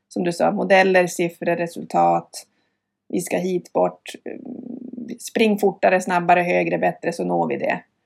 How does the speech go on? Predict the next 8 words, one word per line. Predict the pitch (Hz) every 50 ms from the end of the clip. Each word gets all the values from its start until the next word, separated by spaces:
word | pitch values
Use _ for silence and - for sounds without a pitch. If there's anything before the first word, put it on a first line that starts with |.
| _ _ _ _ _ _ _ _
Nu | - 208 202
är | 202 190
det | 190 180
mer | 180 175 175 175 - - - _ _ _ _ _ _ _ _ _ _ _ -
jobba | 208 190 185 180 190
smartare, | 190 - - 226 226 208 180 165 165 - _ 254 233 - - - 180 - - _ _ _ _ _ _ _ _ _ _ _ _ _ -
mer | 101 101 104 101 185
medvetet | 185 185 196 185 180 87 160 185 175 202 220 240 233 - - - - - -